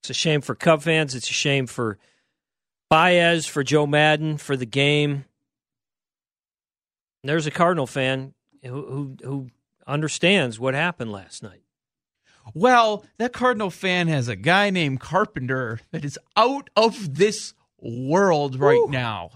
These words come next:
Speaker 2: I don't know that I've seen something like this before.
Speaker 1: Woo. That is a tear.
Speaker 2: Okay, e-, explain to me this, though. How? How, how, how? We've ripped Matheny. Everybody ripped Matheny. Is Matheny sitting him for game two?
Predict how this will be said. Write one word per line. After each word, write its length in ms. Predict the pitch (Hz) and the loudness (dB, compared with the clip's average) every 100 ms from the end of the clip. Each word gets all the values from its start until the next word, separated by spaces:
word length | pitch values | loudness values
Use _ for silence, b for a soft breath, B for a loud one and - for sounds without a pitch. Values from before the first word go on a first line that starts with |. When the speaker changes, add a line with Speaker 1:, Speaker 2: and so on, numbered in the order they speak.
| - | -4
Speaker 2:
I 120 | 151 | -2
don't 260 | 185 175 85 | 0 -4 -6
know 400 | 156 147 175 151 | -6 -4 -4 -2
that 160 | 135 | -4
I've 180 | 123 117 | -4 -6
seen 220 | - 123 | -8 -8
something 320 | 110 120 107 113 | -8 -8 -8 -8
like 200 | 104 104 | -10 -8
this 160 | 135 - | -10 -10
before. 480 | - - 101 - - | -14 -16 -16 -4 2
Speaker 1:
Woo. 340 | 427 - - _ _ _ _ | 4 2 -8 _ _ _ _
That 420 | 113 143 185 165 - | -4 0 2 0 -4
is 180 | 151 139 | -6 -6
a 60 | 135 | -8
tear. 540 | - 160 143 107 92 B B - | -8 -4 -4 -4 -10 B B 2
Speaker 2:
Okay, 300 | 277 127 - b | 2 0 -8 b
e-, 80 | 269 277 | -2 -2
explain 480 | 233 - 226 302 427 | -2 -4 -2 -2 -2
to 120 | 403 | -4
me 160 | 269 233 | -2 -2
this, 340 | 180 120 - | -2 -4 -4
though. 200 | - - - _ _ _ _ _ | -12 -14 -14 _ _ _ _ _
How? 840 | - - 277 339 330 285 139 113 _ _ _ | -12 -2 2 4 4 2 0 -8 _ _ _
How, 220 | 226 269 | 0 2
how, 240 | 240 214 | 2 0
how? 400 | 190 180 113 82 _ _ _ _ _ _ _ | 2 0 -2 -6 _ _ _ _ _ _ _
We've 220 | 233 302 | -6 -4
ripped 180 | 208 - | -4 -4
Matheny. 460 | 143 - 202 208 226 - | -8 -8 -8 -8 -12 -10
Everybody 320 | 214 220 180 | -8 -6 -6
ripped 200 | 139 139 | -6 -8
Matheny. 520 | 131 - 175 196 220 _ _ _ _ _ _ _ _ - | -10 -8 -6 -6 -8 _ _ _ _ _ _ _ _ 2
Is 140 | 240 | 4
Matheny 560 | 233 - - 339 370 427 | 4 2 2 0 2 0
sitting 360 | - 320 311 | 2 2 2
him 200 | 320 277 | 0 -2
for 140 | 214 339 | -2 -2
game 320 | - - 202 | 0 0 -2
two? 400 | - 208 160 - | 2 2 2 -4